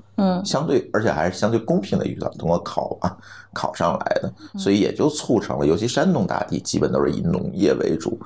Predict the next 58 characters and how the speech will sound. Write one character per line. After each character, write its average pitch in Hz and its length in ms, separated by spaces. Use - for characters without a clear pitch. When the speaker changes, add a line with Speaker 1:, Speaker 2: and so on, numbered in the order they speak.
Speaker 2:
你 87 120
总 92 180
摆 - 280
脱 143 260
原 67 260
先 78 200
的 78 120
这 - 120
个 - 180
家 65 260
族 - 180
的 71 120
命 82 300
运， 60 220
那 80 140
就 - 180
是 - 300
考 - 220
上 139 120
功 202 160
名， - 140
你 - 120
就 190 80
摆 67 160
脱 69 100
这 - 100
个 - 100
命 - 120
运 - 100
了。 - 100
Speaker 1:
嗯。 196 200
Speaker 2:
你 208 80
就 403 140
可 190 160
以 113 180
当 - 180
地 - 140
主 - 280
了。 - 220
那 - 80
这 202 200
地 440 200
主 98 220
怎 120 160
么 180 80
来 - 220
的？ - 80
不 147 160
就 226 160
是 151 80
因 170 240
为 104 200
地 214 180
主 - 540
他 - 340
必 151 140
须 160 200
有 - 140